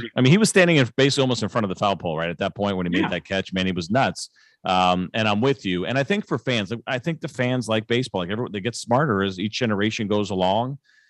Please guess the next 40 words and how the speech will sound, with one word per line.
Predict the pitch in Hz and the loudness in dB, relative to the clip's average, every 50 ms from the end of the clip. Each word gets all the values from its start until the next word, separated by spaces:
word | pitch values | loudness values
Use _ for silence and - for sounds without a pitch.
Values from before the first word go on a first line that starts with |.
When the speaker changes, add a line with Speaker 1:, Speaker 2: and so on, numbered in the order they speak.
| _ _ _ - | _ _ _ -6
Speaker 1:
until | 220 220 202 - - - 151 160 165 | -4 -4 -4 -4 0 2 4 4 6
they | 151 151 147 143 | 6 4 4 2
say | 123 - - 139 131 127 | 2 0 -2 -2 -2 -2
something | - - 120 117 110 - 113 104 | -2 -4 -4 -4 -4 -6 -6 -4
like, | 101 101 95 90 85 - _ _ | -2 -2 -2 -2 -4 -6 _ _
"Why | - 92 101 | -4 -4 -4
can't | 101 - 123 110 | -2 -2 -2 -2
you | 101 | -2
just | 90 90 - | -2 -2 -4
hit | 110 92 | -4 -4
the | - 82 | -4 0
ball | 90 92 85 82 | 0 2 2 2
the | 82 | 0
other | 82 76 78 73 | 0 -2 -4 -4
way?" | 71 65 - - _ _ - | -6 -8 -10 -12 _ _ -8
I'm | 98 | -4
like, | 101 101 - - | -4 -4 -2 -2
"Oh, | 135 147 143 127 113 | 0 0 2 2 0
now | 92 95 113 123 127 127 117 | 0 0 0 0 2 2 2
I | 101 | 0
don't | 90 87 135 139 - | 2 2 2 2 2
think | - 117 92 | 2 0 2
you | 92 | 4
know | 90 85 | 2 2
what | 80 | 2
you're | 78 76 - | 2 -2 -2
talking | - 80 76 73 - 73 69 | -2 -2 -4 -4 -4 -10 -10
about," | 64 - 67 65 - - _ - - - - - | -6 -6 -6 -6 -6 -10 _ -20 -20 -16 -6 0
because | 117 110 107 120 110 107 | 0 4 6 6 6 6
Speaker 2:
Yeah. | 101 | 4
Speaker 1:
these | 113 110 101 | 2 0 2
guys | - 139 123 131 131 120 | 4 4 6 6 4 4
are | 127 | 0
throwing, | 113 - 127 117 113 110 107 104 104 104 | -2 2 2 2 4 4 2 0 0 -2
you | 71 107 | -2 -2
know, | 101 98 98 | -2 -2 -2
upper | - 117 120 120 - 135 120 | 0 0 -2 0 0 -4 -4
nineties | 107 117 123 123 117 107 - 101 | -2 -2 -2 -2 -2 -4 -4 -4
with | 107 101 - | -6 -6 -6
consistency, | - 98 90 - - 127 131 127 - 107 92 - - - 82 78 78 76 | -6 -8 -6 -4 -2 -2 -2 -2 -2 -4 -6 -4 -4 -4 -4 -4 -4 -6